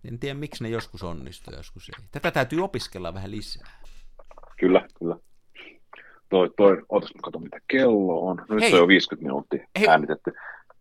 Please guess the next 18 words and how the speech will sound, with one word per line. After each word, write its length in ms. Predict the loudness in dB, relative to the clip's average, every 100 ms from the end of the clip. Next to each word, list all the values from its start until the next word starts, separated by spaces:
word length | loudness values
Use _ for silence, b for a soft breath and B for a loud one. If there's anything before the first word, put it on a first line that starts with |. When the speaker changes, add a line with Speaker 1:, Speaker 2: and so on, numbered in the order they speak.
| _ _ _ 4
Speaker 2:
Sano 200 | 8 12
vaan. 140 | 10 8
Speaker 1:
Jatkaks 340 | 0 2 2 0
sä 120 | 0
tästä? 280 | 0 -2 0
Mulla 160 | 0
on 60 | 2
yksi 120 | 2
mainos 380 | 4 4 2 -6
tähän 220 | -12 -14
väliin. 260 | -16 -18 -20 _ _ _ _ _ _ -2
Speaker 2:
No, 140 | 2
anna 220 | 2 2 2
palaa. 220 | 0 0 b b
Speaker 1:
Hei, 140 | 0
meitä 320 | 0 -2 -4 -8 -16 -18 -20 -8
po-, 200 | -6 -6
sponsoroi 920 | -8 -4 -2 -2 -2 -2 -2 -4 -8